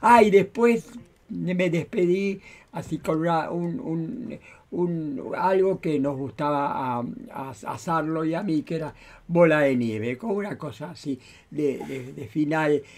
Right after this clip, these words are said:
entre-, <coughs> divertido. <coughs> Bola de Nieve. Bueno, eh, quedó así, quedó así.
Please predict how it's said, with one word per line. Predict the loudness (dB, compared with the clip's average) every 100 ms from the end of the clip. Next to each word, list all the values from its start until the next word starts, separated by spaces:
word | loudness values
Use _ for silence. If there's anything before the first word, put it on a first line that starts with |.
| -12
entre-, | -4 -2 0 2 6 6 4 -4
<coughs> | -6 -10 -14 6
divertido. | 8 8 4 2 -2 -2 -6 -12 -16 -14 -14 -16 -6 -2 -2 -4 -20 _ _ _ _ -6
<coughs> | 8 12 12 10 -4 -12 -6 6 8 8 2 0 2 2 6
Bola | 6 10 10 10
de | 6
Nieve. | 2 -2 -8 -12 _ _ -20 _ _ _ _ _ _ _ -20 -20 -20 -20 -20 _ _ _ 0
Bueno, | 4 6 4
eh, | 0 2
quedó | 4 6 6
así, | 4 2 -2 -2 -16 _ _ _ -4
quedó | 0 0
así. | -2 -10 -12